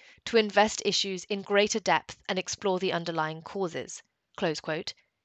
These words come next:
In other words, P I Es will be subject to discretionary interventions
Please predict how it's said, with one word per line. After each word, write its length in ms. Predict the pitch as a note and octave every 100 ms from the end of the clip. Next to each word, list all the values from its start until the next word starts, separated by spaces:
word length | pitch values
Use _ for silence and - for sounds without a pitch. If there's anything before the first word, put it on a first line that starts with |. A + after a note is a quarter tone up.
| -
In 100 | G3+
other 180 | G#3 G#3+
words, 440 | G#3 G3 G3 - - _ _ -
P 180 | G3+ -
I 240 | E3 - -
Es 380 | D4 C#4 - - _ _
will 80 | C4+
be 100 | C#4
subject 560 | B3+ G#3+ F3+ F#3 - -
to 80 | A#3
discretionary 680 | A3 - - A3+ - G3+ F#3
interventions 840 | F3 E3+ F#3 A3 F3 D#3+ D#3+ D#3+